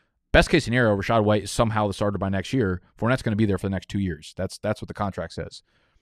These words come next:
So say he, say he, he needs time to, to, to win some sort of role. He doesn't have time. He's old. He's already fucking twenty-three. He's one of the oldest backs in this fucking class.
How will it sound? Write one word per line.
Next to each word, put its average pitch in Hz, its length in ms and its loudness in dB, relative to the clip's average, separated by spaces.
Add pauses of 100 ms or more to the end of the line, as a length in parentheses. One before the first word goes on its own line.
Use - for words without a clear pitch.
(480)
So - 140 -6
say 165 180 0
he, 123 220 -6
say 131 460 -4
he, 110 200 -8
he 117 140 -2
needs 143 200 -2
time 123 280 -2
to, 123 120 -8
to, - 240 -2
to - 200 -2
win 107 280 0
some 110 180 -4
sort 107 200 0
of 87 80 -4
role. 101 400 0 (480)
He 135 120 0
doesn't 135 160 2
have 123 200 -6
time. 82 240 -8
He's 113 140 -2
old. 101 320 -2 (280)
He's 107 120 0
already 110 260 4
fucking 101 280 -4
twenty-three. 98 560 -2
He's 95 120 -8
one 107 100 2
of - 20 2
the 101 80 4
oldest 95 220 0
backs 98 260 -2
in 98 60 -2
this 92 100 -4
fucking 95 240 -6
class. - 440 -8